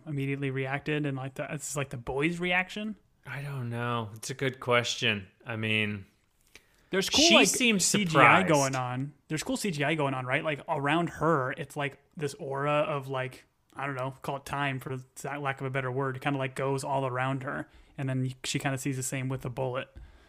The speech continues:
Speaker 2: Oh, you thought that was C G I? I, I thought that was,
Speaker 1: <laughs>
Speaker 2: I thought those were practical effects, as they say in the business. I don't know. My thought is the boy did it with the pyramid 'cause she seems pretty surprised, and he comes out of that cabinet and is just like, "Oh,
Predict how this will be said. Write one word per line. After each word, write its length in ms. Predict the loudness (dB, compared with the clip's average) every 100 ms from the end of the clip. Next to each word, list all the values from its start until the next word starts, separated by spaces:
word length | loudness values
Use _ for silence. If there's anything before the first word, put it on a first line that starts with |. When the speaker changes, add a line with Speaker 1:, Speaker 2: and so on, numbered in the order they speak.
| -20 _ _ _ _ _ _ -4
Speaker 2:
Oh, 100 | 0
you 180 | 2 0
thought 220 | 4 4 6
that 140 | 2
was 120 | 2
C 240 | -4 -2 -2
G 200 | 0 2
I? 200 | 4 2
I, 320 | -2 -8 -12 -10
I 60 | -12
thought 200 | -8 -4
that 300 | -2 -4 -4
was, 440 | -6 -6 -8 -10
Speaker 1:
<laughs> 20 | -10
Speaker 2:
I 120 | -4
thought 180 | -2 0
those 220 | -2 -2
were 100 | -4
practical 640 | 4 4 4 0 -4 -4
effects, 560 | -4 -2 -2 -4 -8 -8
as 160 | -10
they 160 | -8 -10
say 240 | -8 -8
in 80 | -8
the 60 | -8
business. 640 | -6 -6 -6 -6 -6 -10 -14 _ -20 -20 -20 -20 -2
I 140 | 6 8
don't 300 | 8 6 6
know. 240 | 6 6
My 220 | 6 6
thought 260 | 8 8 8
is 100 | 4
the 80 | 0
boy 240 | 6 6
did 220 | 6 4
it 80 | 4
with 140 | 0
the 40 | -4
pyramid 640 | 0 2 4 2 0 0
'cause 120 | -2
she 200 | 0 0
seems 300 | 2 2 2
pretty 240 | 0 0 0
surprised, 840 | -2 2 8 10 10 6 2 -2
and 180 | -2 -2
he 140 | -2
comes 300 | 2 2 4
out 160 | 4 6
of 60 |
that 200 | 4 2
cabinet 540 | 6 8 8 4 0 0
and 100 | -6
is 100 | -4
just 220 | -4 0
like, 260 | 2 0 0
"Oh, 220 | 0